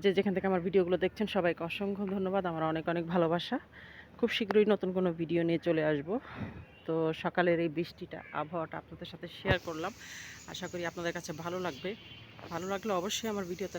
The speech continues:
লাইক, কমেন্ট এবং শেয়ার করে দিবেন। বেশি ভালো লাগে চ্যানেলটিকে সাবস্ক্রাইব করে সাপোর্ট করবেন। ভালো থাকবেন সবাই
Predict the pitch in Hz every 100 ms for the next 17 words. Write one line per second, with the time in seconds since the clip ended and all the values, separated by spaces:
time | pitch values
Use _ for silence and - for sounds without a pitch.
0 | 170 160 - 170 160 156 170 - 175 170
1 | 180 170 185 254 - - - - - -
2 | - 180 214 202 190 185 180 - 175 175
3 | 175 185 180 - 170 165 - - - 165
4 | 156 156 - 170 185 - 196 185 202 196
5 | 185 208 185 202 - 185 180 180